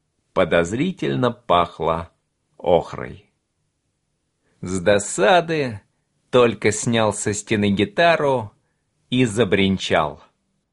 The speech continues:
А меня заинтересовала книжка на полочке. То был томик стихов на французском языке, без имени автора на обложке.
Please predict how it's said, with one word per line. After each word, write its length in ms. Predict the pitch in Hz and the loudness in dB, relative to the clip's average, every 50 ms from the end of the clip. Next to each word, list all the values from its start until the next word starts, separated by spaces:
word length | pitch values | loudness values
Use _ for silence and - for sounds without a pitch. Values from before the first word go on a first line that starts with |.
| _ _ _ _ | _ _ _ _
А 160 | - 82 92 | -2 -2 0
меня 300 | 110 110 220 285 208 156 | 0 0 0 0 0 0
заинтересовала 760 | 127 127 110 104 101 107 101 - - 120 117 120 120 110 101 | 0 0 -2 -2 -2 -4 -6 -4 2 2 4 4 4 2 2
книжка 420 | - - 107 101 95 - - - 87 | 0 -2 -4 -4 -4 -4 -4 -4 -2
на 120 | 87 90 | -2 -2
полочке. 680 | - - 92 82 73 - - - - - - - 107 _ _ _ _ _ _ _ _ _ _ _ _ _ _ | 0 0 0 0 0 -2 -12 -16 -16 -16 -20 -20 -20 _ _ _ _ _ _ _ _ _ _ _ _ _ _
То 360 | - 123 139 160 165 156 151 | 2 4 6 6 6 6 4
был 320 | 123 107 120 135 131 120 101 | 4 4 4 4 4 2 0
томик 380 | - - 107 104 104 101 101 | 2 2 2 2 2 0 -4
стихов 680 | - - - - 101 - - 92 85 73 - - - - _ _ _ _ _ _ _ - | -6 -10 -8 -8 -8 -6 0 0 0 0 0 -8 -20 -20 _ _ _ _ _ _ _ -8
на 120 | 92 95 | -6 -6
французском 640 | 85 - 98 98 95 95 - 101 95 - - - 98 | -6 -2 -2 -2 -2 -2 -6 -8 -8 -8 -4 -4 -2
языке, 640 | 98 92 98 87 92 98 - - 90 80 65 - - _ _ _ _ _ _ _ - | 0 0 -2 -2 -2 -6 -6 -2 -2 -2 -2 -2 -8 _ _ _ _ _ _ _ -6
без 460 | 98 95 131 160 185 190 160 143 - | -2 2 4 4 4 4 2 0 -4
имени 480 | - - 120 110 104 101 95 92 - - | -2 0 0 2 2 0 0 -2 -4 -4
автора 540 | - 156 165 160 - - - 131 120 120 107 | -2 -2 -2 -2 -4 -6 -6 -4 -4 -4 -4
на 200 | 104 98 95 92 | -2 -2 0 0
обложке. 680 | 87 92 92 92 82 76 - - - - - - 95 | 0 -2 0 -2 -2 -2 -4 -10 -14 -14 -16 -16 -18